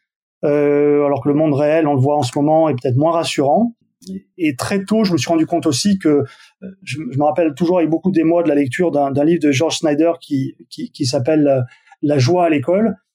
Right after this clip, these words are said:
J'ai eu cette sensation très aiguë que le, le lieu scolaire ou, ou, ou les, ou les lieux de, de, de transmission de savoir étaient des lieux où régnait une joie spécifique, au, au, très humaine en fait, à, à, à ce qu'était l'éducation.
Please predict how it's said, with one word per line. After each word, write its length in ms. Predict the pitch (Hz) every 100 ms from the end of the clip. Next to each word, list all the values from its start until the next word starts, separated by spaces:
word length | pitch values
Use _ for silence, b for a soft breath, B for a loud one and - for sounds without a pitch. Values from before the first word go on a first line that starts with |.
| _ _ -
J'ai 180 | 123 175
eu 80 |
cette 160 | 196 185
sensation 420 | 185 175 175 190
très 280 | - 208 185
aiguë 320 | 170 185 214 190
que 300 | 175 165 175 _ -
le, 200 | 151 -
le 160 | 147 151
lieu 340 | 151 170 214
scolaire 680 | 202 - 175 160 214 247 -
ou, 140 | 190
ou, 160 | 196 180
ou 100 | 175
les, 240 | 160 151 143
ou 100 | 147
les 100 | 143
lieux 300 | 147 170 202
de, 320 | 151 143 135 135
de, 300 | 123 139 135 131 _ _ _ _ -
de 40 |
transmission 460 | 131 180 180 165 170
de 60 | 139
savoir 440 | 156 147 190 220 B B B B
étaient 320 | 151 139 165 156
des 140 | 165
lieux 420 | 156 180 220 226 B B _ -
où 140 | 165
régnait 320 | 160 180 190
une 120 | 208 185
joie 260 | 156 185
spécifique, 680 | 190 - - 156 123 202 190
au, 60 | 151
au, 600 | 170 190 175 160 185 185 _
très 260 | - 202 196
humaine 340 | 196 185 190
en 100 | 160
fait, 280 | 135 160 165 -
à, 120 | 139
à, 520 | - 147 147 151 -
à 60 | 135
ce 60 |
qu'était 240 | 135 131 151
l'éducation. 500 | 131 131 135 123